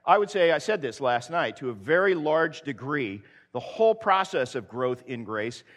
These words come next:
is all about allowing our faith to conquer our doubts. And, uh, it was actually Peter who wrote that key verse, "Grow in grace and in the knowledge of our Lord Jesus Christ." We're gonna look at Peter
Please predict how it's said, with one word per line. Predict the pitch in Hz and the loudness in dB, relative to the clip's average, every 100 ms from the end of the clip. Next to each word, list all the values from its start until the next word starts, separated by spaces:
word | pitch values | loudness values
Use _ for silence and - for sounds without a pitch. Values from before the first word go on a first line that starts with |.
| _ _ | _ _
is | 202 180 - | -6 -6 2
all | 180 226 | 6 6
about | 208 170 175 208 120 127 - - _ _ _ | 6 6 8 6 4 -2 -12 -20 _ _ _
allowing | - 160 175 190 180 | 2 4 6 4 4
our | 160 | 0
faith | 156 - 202 196 170 - | 0 -2 4 4 2 -4
to | |
conquer | 165 - 151 143 139 | -8 -2 -2 -2 -2
our | 123 123 | 0 0
doubts. | 101 120 107 - - - - _ _ _ _ _ - | 2 4 4 0 -10 -20 -20 _ _ _ _ _ -4
And, | 135 131 131 | -2 0 2
uh, | 127 123 117 - | 4 4 4 2
it | 143 | -2
was | 143 139 | -2 2
actually | 143 147 143 127 | 2 2 -4 -6
Peter | - 185 208 135 123 143 - | -4 -2 0 0 -2 -6 -8
who | 151 135 | -6 -2
wrote | 127 160 185 - 131 | 2 2 0 -4 0
that | 127 123 - | 0 -2 -12
key | 151 131 | -8 -6
verse, | 120 156 160 110 | -4 -2 -4 -6
"Grow | - 123 135 | -6 -2 0
in | 131 | -2
grace | 113 127 139 117 | -4 -4 -4 -8
and | 113 | -12
in | 110 | -12
the | 113 | -4
knowledge | 120 127 120 | -2 0 -2
of | 113 | -4
our | 113 | -4
Lord | 117 127 110 | -4 -6 -6
Jesus | 127 117 101 | -8 -10 -14
Christ." | - 139 143 98 - - - - _ _ | -6 0 0 0 -6 -18 -20 -20 _ _
We're | 123 | -8
gonna | 170 170 | -2 -2
look | 147 | -2
at | - | -4
Peter | - 160 113 82 | -4 -2 -2 -6